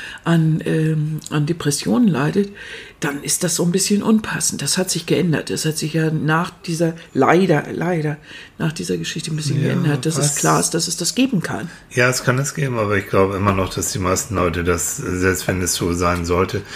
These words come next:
Speaker 2: erstens, die wenigsten erkennen es immer noch so richtig,
Speaker 1: Mhm.
Speaker 2: zweitens, sie verheimlichen es.
Speaker 1: Mhm,
Speaker 2: Ähm,
Speaker 1: klar.
Speaker 2: und das ist, das ist so, so, so schlimm, weil, ähm, wenn du auf diese Profi-Richtung gehst,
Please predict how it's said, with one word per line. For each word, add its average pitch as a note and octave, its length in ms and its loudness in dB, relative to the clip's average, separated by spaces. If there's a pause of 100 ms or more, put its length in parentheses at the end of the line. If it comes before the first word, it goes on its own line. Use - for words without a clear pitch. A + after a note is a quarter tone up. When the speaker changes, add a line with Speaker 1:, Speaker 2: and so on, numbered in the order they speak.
(160)
Speaker 2:
erstens, G2 360 0
die G2 120 2
wenigsten F#2+ 400 0
erkennen F2+ 440 -2
es - 160 -2
immer G#2 240 2
noch G#2 180 2
so G2+ 200 0
richtig, G2+ 380 2
Speaker 1:
Mhm. F3 280 2 (180)
Speaker 2:
zweitens, G2 460 0
sie - 80 -2
verheimlichen G2+ 800 -4
es. - 160 -8 (400)
Speaker 1:
Mhm, D#3 200 2
Speaker 2:
Ähm, G2+ 300 4
Speaker 1:
klar. F#2+ 160 0 (280)
Speaker 2:
und A2 140 0 (360)
das A2+ 200 2
ist, - 240 0
das B2 160 2
ist C3+ 140 2
so, A#2+ 180 4
so, G#2+ 280 2
so A2 160 -2
schlimm, A#2 360 0 (180)
weil, F#2+ 260 0 (640)
ähm, G#2 260 0
wenn A2+ 180 4
du A2+ 80 2
auf G2 100 -2
diese G2+ 240 2
Profi-Richtung G#2 1300 0
gehst, A2 400 0